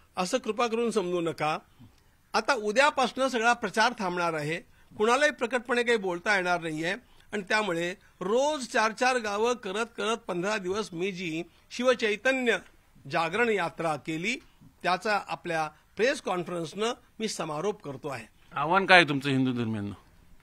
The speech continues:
Speaker 1: सर्वात पहिली गोष्ट ही आहे की आपण भारताचे नागरिक आहोत, आपण भारताचे जबाबदार नागरिक आहोत आणि त्यामुळे मतदान हा केवळ अधिकार नाहीये, मतदान करणं हे आपलं कर्तव्य पण आहे.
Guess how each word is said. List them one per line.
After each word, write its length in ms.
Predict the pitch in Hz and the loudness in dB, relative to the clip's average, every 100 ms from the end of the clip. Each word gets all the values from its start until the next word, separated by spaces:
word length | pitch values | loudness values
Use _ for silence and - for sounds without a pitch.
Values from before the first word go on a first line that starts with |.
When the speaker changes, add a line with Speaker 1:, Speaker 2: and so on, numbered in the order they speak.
| - _ _ _ _ _ - _ - | -20 _ _ _ _ _ -20 _ 2
Speaker 1:
सर्वात 220 | 262 311 | 6 4
पहिली 360 | - 254 277 320 | 4 4 4 2
गोष्ट 280 | 311 - | -2 0
ही 220 | 254 233 202 | 0 2 2
आहे 280 | 170 190 240 - - - _ _ _ _ - | 2 2 0 -6 -20 -20 _ _ _ _ -4
की 380 | 294 262 269 - - | 0 2 0 -4 0
आपण 300 | 208 302 302 | 0 2 -2
भारताचे 580 | 202 185 185 240 269 269 | 0 -2 0 0 2 0
नागरिक 420 | 202 170 170 143 | 0 0 -2 -4
आहोत, 160 | 143 202 - - - _ _ | -6 -8 -16 -20 -20 _ _
आपण 320 | 190 214 294 254 | 0 2 0 0
भारताचे 520 | 185 180 247 247 262 | -2 -2 -2 -2 -2
जबाबदार 520 | 196 170 165 151 247 | 0 0 0 4 4
नागरिक 400 | 247 226 233 226 | 4 0 0 0
आहोत 140 | 214 208 _ _ _ _ - | -2 -4 _ _ _ _ -2
आणि 120 | 226 | 0
त्यामुळे 520 | 214 226 185 175 190 254 - - - 170 | 4 2 2 0 -2 -6 -12 -20 -12 -2
मतदान 600 | 208 226 233 247 285 302 | 0 0 2 4 4 2
हा 200 | 247 247 | 0 0
केवळ 240 | 240 233 | 2 0
अधिकार 460 | 175 175 190 262 226 | 0 -2 2 4 4
नाहीये, 400 | 180 160 190 269 - _ - | 0 -2 -2 -4 -10 _ -10
मतदान 540 | 175 202 220 208 247 285 | -4 -2 -2 0 0 0
करणं 420 | 240 214 233 277 | -2 -2 0 -2
हे 180 | 247 220 | -4 -4
आपलं 240 | 208 262 | -2 -2
कर्तव्य 480 | 262 226 190 269 320 | 0 0 0 0 0
पण 220 | 311 233 | 0 0
आहे. 280 | 175 160 175 | 0 -2 -4